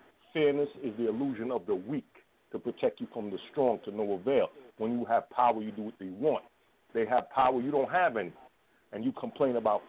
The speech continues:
fairness, why you're not being seen, why they're killing you off. That's just an illusion. You complain enough, they put you a little bit here and there, and they make you feel good for a while, then they get back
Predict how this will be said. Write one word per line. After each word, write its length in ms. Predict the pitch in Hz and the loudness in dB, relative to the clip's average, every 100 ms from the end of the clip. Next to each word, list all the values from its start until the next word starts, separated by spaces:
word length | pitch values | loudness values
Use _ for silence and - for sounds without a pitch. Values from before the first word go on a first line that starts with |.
| - | 0
fairness, 320 | 180 151 117 - | 2 2 0 -2
why 140 | 131 120 | 0 0
you're 120 | 117 | 0
not 240 | 120 120 | -2 -2
being 220 | 120 110 92 - | -6 -10 -10 -8
seen, 240 | 160 123 98 | -4 -4 0
why 160 | 117 | 0
they're 140 | 113 117 - | 0 -4 -2
killing 240 | 139 117 | -2 0
you 120 | 113 123 | 0 4
off. 180 | 117 - _ _ _ | 4 2 _ _ _
That's 160 | 131 110 | -4 -4
just 140 | 139 - | -6 -6
an 80 | 110 | -4
illusion. 500 | 104 139 180 131 - - - - | 0 2 0 -2 -8 -20 -20 -10
You 80 | 123 | -8
complain 540 | 117 110 156 170 185 | -6 -4 0 2 2
enough, 300 | 151 117 113 - - - - - - | 4 4 4 0 -20 -20 -20 -20 -6
they 100 | 104 | -6
put 240 | - 156 - | -2 -4 -2
you 60 | 147 | 0
a 20 | |
little 220 | 143 143 | 2 2
bit 160 | 135 135 | 2 0
here 260 | 139 135 123 | 0 0 0
and 160 | 117 | 0
there, 220 | 117 117 | 0 0
and 100 | 120 | -2
they 60 | 113 | -2
make 240 | 120 120 | -2 -4
you 60 | 110 - | -8 0
feel 160 | 131 104 | 2 2
good 240 | 127 160 - | 0 -2 0
for 100 | 110 | 2
a 60 | |
while, 240 | 104 101 - - | 4 4 2 -6
then 100 | 123 | -4
they 120 | 123 101 | -2 0
get 240 | 120 117 - - | 0 0 -4 2
back 300 | 113 110 | 4 4